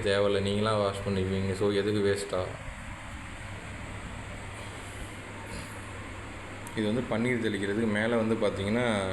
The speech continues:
நிக்கல் கோட் பண்ணியிருக்காங்க. நல்ல கண்டிஷன்ல தான் இருக்கு.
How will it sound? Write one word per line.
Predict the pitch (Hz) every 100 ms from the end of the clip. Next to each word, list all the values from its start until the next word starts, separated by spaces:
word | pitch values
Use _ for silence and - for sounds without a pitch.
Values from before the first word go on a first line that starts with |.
| 98
நிக்கல் | 95 - 113
கோட் | 107 92 98
பண்ணியிருக்காங்க. | 90 85 85 82 87 - - - - - - - - - - - - - - - 104
நல்ல | 95 117
கண்டிஷன்ல | 113 101 98 95 95
தான் | 110 101
இருக்கு. | 104 113 110 101